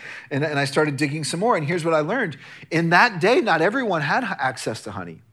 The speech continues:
Now, for us, you go to the grocery store, and it's everywhere. I mean, you can find your variety in your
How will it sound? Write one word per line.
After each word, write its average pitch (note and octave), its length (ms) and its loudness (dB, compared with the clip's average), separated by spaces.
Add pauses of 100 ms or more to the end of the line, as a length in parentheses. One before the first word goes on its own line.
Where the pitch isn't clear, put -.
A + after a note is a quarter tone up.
(1700)
Now, E3+ 180 2
for D3+ 220 2
us, G#3 460 4
you F#3+ 100 -2
go F#3+ 160 4
to F3 80 2
the E3 80 -2
grocery A3+ 420 0
store, C3 440 0
and C3 180 -4
it's C#3 180 -4
everywhere. D3+ 540 0
I G2+ 40 -4
mean, C3+ 180 -6
you E3+ 100 -6
can E3+ 140 -6
find D#3+ 240 -2
your D3 100 -4
variety D#3 560 2
in C3+ 100 -4
your B2 280 -6